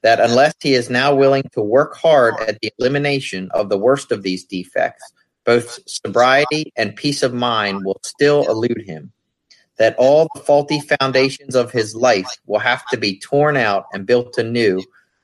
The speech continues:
on bedrock. Now, willing to commence the search for his own defects, he will ask, 'Just how do I go about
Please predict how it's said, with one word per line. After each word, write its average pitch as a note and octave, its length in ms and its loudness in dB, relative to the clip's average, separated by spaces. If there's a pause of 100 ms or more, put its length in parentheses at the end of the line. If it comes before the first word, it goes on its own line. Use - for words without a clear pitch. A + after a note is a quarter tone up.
(140)
on G#2 260 0
bedrock. - 680 -2 (500)
Now, A#2+ 680 0
willing - 440 -6
to - 100 0
commence - 520 -8
the C#3 100 0
search A#2+ 420 -2
for - 420 -2
his A2 200 -2
own B2 360 -2
defects, A2+ 800 -4
he C3 200 -2
will A#2 180 2
ask, A2 480 -2 (420)
'Just A#2+ 220 0
how C3+ 280 2
do C#3 140 4
I C3 80 2
go B2+ 240 2
about A2 360 2